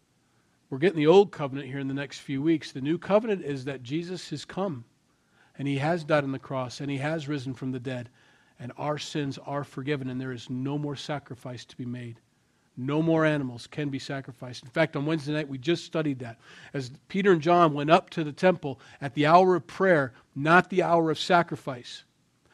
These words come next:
The sacrifice was thirty minutes before, but they knew that Jesus was the sacrifice. They came up thirty minutes after the sacrifice was offered, 'cause they're still worshiping,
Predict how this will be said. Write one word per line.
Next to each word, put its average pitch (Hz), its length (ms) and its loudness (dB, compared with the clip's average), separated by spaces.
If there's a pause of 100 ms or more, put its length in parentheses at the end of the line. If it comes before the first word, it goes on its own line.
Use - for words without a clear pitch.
(180)
The - 80 -14
sacrifice 180 720 4
was 120 120 -14
thirty 185 320 6
minutes 175 300 0
before, 160 340 -2
but 127 300 -10
they 202 200 4
knew 139 220 -2
that 127 120 -8
Jesus 139 380 -6
was 143 380 -2
the 131 80 -12
sacrifice. 131 640 -10
They 151 240 -4
came 143 160 -6
up 127 160 -12
thirty 151 220 -4
minutes 139 280 -8
after 139 240 -10
the 120 100 -16
sacrifice 127 600 -16
was 131 140 -18
offered, 131 340 -14 (300)
'cause 123 160 -12
they're 147 160 -4
still 139 260 -6
worshiping, 139 440 -4